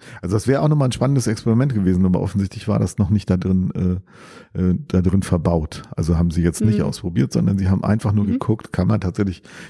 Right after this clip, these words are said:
Speaker 1: diesen Effekt messen. Und, äh, ähm, der Witz ist halt,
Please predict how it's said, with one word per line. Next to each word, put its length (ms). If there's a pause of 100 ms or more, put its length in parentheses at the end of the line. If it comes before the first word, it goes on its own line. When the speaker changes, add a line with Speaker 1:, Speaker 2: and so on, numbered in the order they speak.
Speaker 1:
diesen 200
Effekt 380
messen. 520 (480)
Und, 420
äh, 420 (220)
ähm, 320
der 220
Witz 180
ist 200
halt, 320